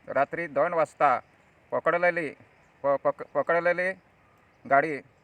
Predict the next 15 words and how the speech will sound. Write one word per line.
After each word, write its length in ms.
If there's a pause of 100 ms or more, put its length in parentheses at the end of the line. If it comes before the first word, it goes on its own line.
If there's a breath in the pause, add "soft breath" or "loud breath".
(120)
गुजरात 360
पासिंगची 440
होती 360
व 260 (240)
सकाळी 340
जर 300 (360)
ज-, 320 (360)
जर 220
जबरदस्तीने 1000 (540)
माझ्या 400
मालकीच्या 640 (140)
गाडीत 240 (420)
माल 220
पंचनाम-, 640
अ, 180